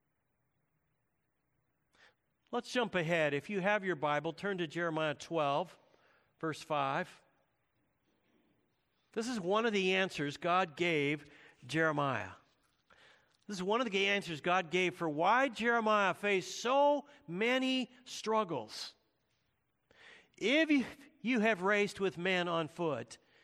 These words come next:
and they have worn you out, how can you compete with horses? If you stumble in safe country,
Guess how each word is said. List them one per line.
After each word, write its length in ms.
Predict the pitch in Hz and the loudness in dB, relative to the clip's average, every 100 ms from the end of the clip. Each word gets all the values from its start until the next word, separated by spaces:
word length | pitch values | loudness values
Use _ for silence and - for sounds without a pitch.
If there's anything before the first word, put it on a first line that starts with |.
| _ - | _ -6
and 160 | 160 | -4
they 140 | 165 220 | 0 2
have 160 | 233 | 2
worn 260 | 180 208 214 | 2 0 2
you 220 | 208 185 | 2 2
out, 380 | 156 127 120 - - _ - - | 0 -2 -8 -12 -20 _ -20 -8
how 160 | - 247 | 0 2
can 180 | - 240 | 2 -4
you 80 | |
compete 340 | 226 190 175 190 | -2 -2 -2 -2
with 120 | 175 | -2
horses? 560 | 151 220 - 143 - - _ _ _ _ _ _ _ - - | 0 -2 -4 -12 -16 -20 _ _ _ _ _ _ _ -20 -14
If 180 | - 190 | -2 -2
you 120 | 233 269 | 2 0
stumble 540 | - 277 277 247 208 | 2 2 4 2 2
in 160 | 190 180 | 0 0
safe 360 | - 262 277 | 0 0 0
country, 600 | - 196 151 - 151 160 | -2 -4 -2 -2 -2 -2